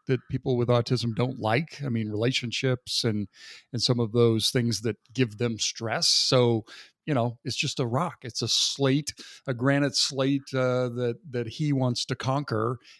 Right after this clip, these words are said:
And all he has to do is be inside himself and deal with that physical environment. Um, and, you know, I, I, I mean, I guess the other aspect that,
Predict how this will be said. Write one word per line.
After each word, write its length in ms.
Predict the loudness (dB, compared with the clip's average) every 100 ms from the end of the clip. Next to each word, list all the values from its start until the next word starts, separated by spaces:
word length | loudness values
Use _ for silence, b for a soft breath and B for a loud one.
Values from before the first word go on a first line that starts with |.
| _
And 160 | -4
all 360 | -4 -2 0 0
he 160 | 0 0
has 200 | 0 0
to 100 | -4
do 540 | -2 0 2 2 0 -2
is 100 | -4
be 360 | 0 2 4
inside 380 | 2 -2 -2 -2
himself 640 | -4 -2 2 2 0 -6 b b b
and 160 | -8 -4
deal 300 | 2 4 4
with 160 | 0 -2
that 180 | -4 -4
physical 540 | -2 0 0 0 -2
environment. 720 | -2 2 2 2 0 -4 -8 b b b _
Um, 800 | -6 -2 -2 -2 -2 -4 -4 -8 -8 -4
and, 560 | 2 2 4 2 -2 -10 -20 -8
you 160 | -4
know, 160 | -4 -4
I, 160 | -4
I, 360 | -4 -6 -14 -16 -14 -2
I 60 | 4
mean, 160 | 6
I 60 | 6
guess 200 | 6 6
the 100 | 6
other 260 | 8 6
aspect 540 | 4 2 2 2 -2 -2
that, 140 | -6